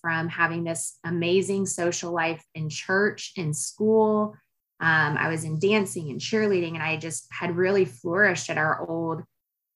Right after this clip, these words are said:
um, in, in my old school. And, and now all of a sudden I was honestly floundering, um, because it was a totally different dynamic at that school. My brother and I's relationship was just changing because he was leaving.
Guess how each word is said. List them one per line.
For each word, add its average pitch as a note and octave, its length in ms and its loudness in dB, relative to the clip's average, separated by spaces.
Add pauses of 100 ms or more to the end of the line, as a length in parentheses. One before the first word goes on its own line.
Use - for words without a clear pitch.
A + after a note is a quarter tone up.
(100)
um, B2+ 600 -2 (360)
in, F3 220 2
in F#3+ 120 4
my G3 200 6
old E3+ 200 -2
school. F#3+ 380 2
And, E3 200 0
and F3 120 0
now E3+ 200 4
all F#3+ 40 8
of F#3 80 2
a - 20 0
sudden F3+ 220 -4
I E3+ 40 0
was D#3 160 -4
honestly E3+ 360 -2 (100)
floundering, D#3+ 640 -4 (200)
um, D#3+ 640 4
because F3+ 320 2
it F3+ 100 0
was E3+ 140 0
a E3+ 120 -4 (440)
totally G#3 380 6
different E3+ 380 -4
dynamic D#3 500 -4
at D#3+ 140 -6
that D#3+ 200 -2
school. E3 600 -2 (340)
My D#3 80 -2
brother F#3 400 4
and G3 100 4
I's F#3 200 2
relationship F3 800 -2
was D#3 560 -6
just - 300 -6
changing F#3 520 2
because E3+ 300 -4
he F3 140 -2
was D#3+ 220 -4
leaving. E3+ 540 -2